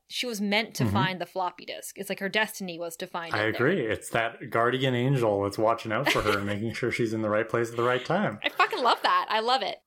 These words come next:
Speaker 2: So Bu-, Buffy's like, "Oh, you know, did you drop a floppy disk? 'Cause who else would care about a floppy disk other than Willow?"
Speaker 1: When's the last time you said, "Hey, did you drop your floppy disk?"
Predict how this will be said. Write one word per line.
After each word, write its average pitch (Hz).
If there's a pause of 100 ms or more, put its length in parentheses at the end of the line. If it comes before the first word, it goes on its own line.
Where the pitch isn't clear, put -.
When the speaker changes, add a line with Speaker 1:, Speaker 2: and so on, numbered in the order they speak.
Speaker 2:
So 131 (240)
Bu-, 135
Buffy's 139
like, 131
"Oh, 156
you 107
know, 95
did 120
you 139
drop 120
a 123
floppy 160
disk? 113
'Cause 117
who 196
else 156
would 123
care 123
about 117
a 107
floppy 107
disk 95
other 110
than 101
Willow?" 101
Speaker 1:
When's 240
the 247
last 233
time 214
you 208
said, 202
"Hey, 330
did 208
you 302
drop 254
your 214
floppy 196
disk?" 294